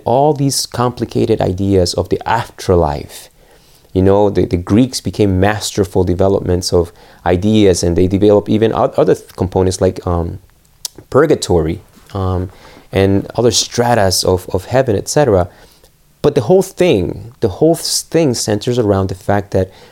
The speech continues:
we as humans cannot stomach the idea of never existing again.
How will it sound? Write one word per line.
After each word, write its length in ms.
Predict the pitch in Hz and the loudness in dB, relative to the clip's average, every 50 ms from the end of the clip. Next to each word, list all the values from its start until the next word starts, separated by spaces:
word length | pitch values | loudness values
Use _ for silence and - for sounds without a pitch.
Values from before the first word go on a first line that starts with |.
| _ _ _ - | _ _ _ -8
we 280 | - 101 113 127 139 135 | -4 -2 0 2 2 2
as 160 | 120 - - - - - | 2 0 -6 -8 -8 -4
humans 480 | 127 135 135 113 90 90 90 92 - - | 0 0 2 2 0 0 -2 -4 -8 -10
cannot 720 | - - - 90 90 90 90 95 104 117 - - - - | -8 -4 -2 -2 0 0 0 0 0 -2 -4 -6 -10 -14
stomach 800 | - - - - - - - 143 135 104 85 - - - - - _ _ _ _ _ _ _ _ - | -8 -6 -6 -6 -4 -2 -2 0 0 0 -2 -4 -6 -10 -20 -20 _ _ _ _ _ _ _ _ -2
the 120 | - 92 87 | 0 2 2
idea 480 | 92 92 92 92 107 113 113 107 92 - - | 2 2 0 0 0 0 2 2 2 0 0
of 200 | 92 90 - - | -4 -4 -2 -2
never 480 | 92 90 90 92 101 107 - - 113 - | -2 0 2 2 0 0 -2 -2 -6 -4
existing 960 | 160 95 92 92 - 87 90 92 90 90 - - - 92 90 87 87 90 - _ _ - - | -4 -4 -6 -4 -6 -4 -2 0 -2 -2 -4 -6 -4 -2 -2 -2 -4 -6 -10 _ _ -8 -6
again. 480 | 90 80 82 85 78 73 73 82 - | -6 -4 -2 -2 -2 -2 -4 -8 -12